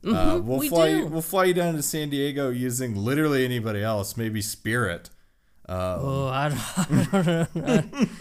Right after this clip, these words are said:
Speaker 2: Honestly, I would really rather take Delta, which will fly me to Atlanta first and
Speaker 1: Yeah.
Speaker 2: then out there.
Speaker 1: Yeah, but we'll do that. We'll arrange you a flight out to San Diego where a gigantic albino gorilla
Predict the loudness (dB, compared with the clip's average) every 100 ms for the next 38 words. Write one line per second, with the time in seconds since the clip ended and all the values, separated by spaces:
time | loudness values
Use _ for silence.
0 | -6 -4 0 0 2 0 0 -2 -6 -4
1 | -2 -2 -2 -2 -2 -2 -2 0 0 -2
2 | -4 -6 -4 -4 -4 -4 -6 -6 -6 -8
3 | -6 -8 -8 -6 -4 -4 -4 -4 -6 -6
4 | -4 -2 -2 -2 -6 -6 -6 -4 -4 -6
5 | -8 -8 -8 -6 -2 0 0 -2 -4 -10
6 | -10 -10 -12 -18 -16 -6 -4 -4 -6 -4
7 | -2 0 0 2 2 2 0 0 2 0
8 | 0 -4 -4 0 2 2 0 -6 _ _
9 | _ _ -8 -6 -2 0 2 2 0 -2
10 | -4 -2 -2 -2 -2 -2 -2 -2 -2 -4
11 | -6 -6 -2 -2 -2 -2 -2 -2 -2 -2
12 | -2 -2 -2 0 -2 -2 -2 -2 -4 -6
13 | -8